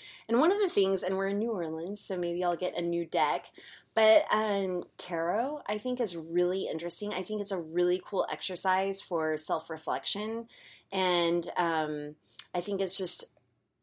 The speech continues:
a really visual, creative way to, and it can almost even be journal prompts.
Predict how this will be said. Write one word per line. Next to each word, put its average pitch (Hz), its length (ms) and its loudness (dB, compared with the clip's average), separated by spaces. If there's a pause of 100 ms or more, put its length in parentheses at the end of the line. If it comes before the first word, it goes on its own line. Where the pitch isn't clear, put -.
(160)
a 226 100 2
really 196 440 0
visual, 180 800 2
creative 165 720 -2
way 160 400 2 (120)
to, 156 420 0
and 214 220 2
it 180 280 -4
can 240 160 -4
almost 262 380 0
even 170 200 -2
be 156 140 -6
journal 147 360 -8
prompts. - 680 -8